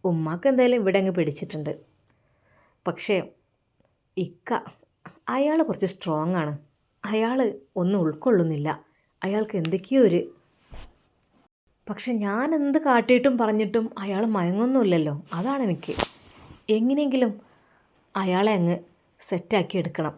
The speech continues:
അതാണ് ഞാൻ ആഗ്രഹിക്കുന്നത്. എന്നിട്ട് ബോസിന്, ബോസിന് ഇഷ്ടപ്പെട്ട രീതിയിലുള്ള ആ പെണ്ണിനെ ബോസ് അങ്ങോട്ട് സ്വന്തമാക്കിക്കോട്ടെ. അതിനിടയ്ക്ക് ഇയാളെ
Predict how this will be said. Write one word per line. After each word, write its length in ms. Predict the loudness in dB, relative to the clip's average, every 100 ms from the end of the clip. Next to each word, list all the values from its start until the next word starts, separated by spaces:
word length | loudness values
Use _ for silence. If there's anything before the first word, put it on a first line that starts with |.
| -8
അതാണ് 280 | -4 0 0
ഞാൻ 240 | 0 -2 -2
ആഗ്രഹിക്കുന്നത്. 760 | -4 -4 -4 -2 -2 0 -2 -4 -12 _ -12 -6
എന്നിട്ട് 380 | -2 -2 -2 -4 -4
ബോസിന്, 600 | -4 -2 0 -2 -2 -2 -4 -12 _ _ _ _ -4
ബോസിന് 420 | 4 4 6 4
ഇഷ്ടപ്പെട്ട 420 | 2 2 0 2
രീതിയിലുള്ള 540 | 0 0 0 2 2 0 -4 _ _ -8
ആ 80 | -6
പെണ്ണിനെ 480 | 0 0 2 0 -2 -6 _ _ _ _ _ _ _ _ _ _ _ _ _ _ _ _ _ -2
ബോസ് 320 | 0 2 0
അങ്ങോട്ട് 240 | 0 0 -2
സ്വന്തമാക്കിക്കോട്ടെ. 1000 | -4 -4 0 0 0 -4 -4 -4 -2 -6 -8 _ _ _ _ _ 0
അതിനിടയ്ക്ക് 580 | 2 6 6 4 2 0 0 -4
ഇയാളെ 380 | 0 2 2